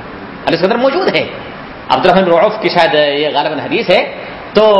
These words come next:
اللہ کے رسول نے فرمایا کہ نہیں، نہیں، نہیں، نہیں، جب تک وہ تمہارے، آ، وہ مزہ نہ لے لے اور تم بھی اس کو مزہ نہ لے لو، یعنی ملاقات جب جمع نہ ہو جائے تو تب تک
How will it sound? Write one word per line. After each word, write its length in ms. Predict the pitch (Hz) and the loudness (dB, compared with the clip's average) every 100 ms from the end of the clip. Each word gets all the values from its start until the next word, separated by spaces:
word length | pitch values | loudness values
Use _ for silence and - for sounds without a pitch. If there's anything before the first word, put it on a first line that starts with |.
| 175 147 - - | 2 0 -4 0
اللہ 180 | 180 | 2
کے 80 | 220 | 2
رسول 160 | 214 214 | 0 0
نے 60 | |
فرمایا 360 | 185 185 214 214 196 | 0 2 2 0 -2
کہ 200 | 202 180 - - | -4 -4 -8 -4
نہیں، 200 | 180 254 | 0 0
نہیں، 180 | 277 339 | 0 0
نہیں، 140 | 339 | -2
نہیں، 500 | 370 294 151 - 127 | 0 -2 -4 -10 -2
جب 120 | 202 214 214 | 2 2 0
تک 320 | - 294 294 247 175 | 2 2 2 2 4
وہ 180 | 214 254 | 4 4
تمہارے، 560 | 233 180 202 233 214 - - - | 0 2 2 4 2 -2 -6 0
آ، 300 | 190 202 190 175 - | 4 4 4 0 0
وہ 160 | 196 214 | -2 -2
مزہ 180 | 156 165 | -2 0
نہ 220 | 196 226 | 2 2
لے 100 | 277 | 0
لے 80 | 277 | 0
اور 160 | 233 214 | -2 -4
تم 80 | 208 | -4
بھی 80 | 226 | -4
اس 60 | 214 | -2
کو 80 | |
مزہ 180 | 185 165 | 2 2
نہ 60 | 151 | 0
لے 160 | 135 | -2
لو، 100 | 143 135 - - - - - | -2 -4 -8 -14 -14 -14 0
یعنی 260 | 151 233 294 - | 2 2 -2 -4
ملاقات 560 | 156 175 175 196 226 - | 2 2 4 4 4 4
جب 120 | 175 175 175 156 - | 2 4 2 0 -2
جمع 200 | 196 269 | 2 4
نہ 80 | 277 185 | 4 0
ہو 80 | 165 | -2
جائے 200 | 156 156 - - - - - - - | -2 -2 -6 -16 -16 -16 -16 -16 -2
تو 80 | 170 | 0
تب 280 | 170 220 | 4 2
تک 100 | - | 4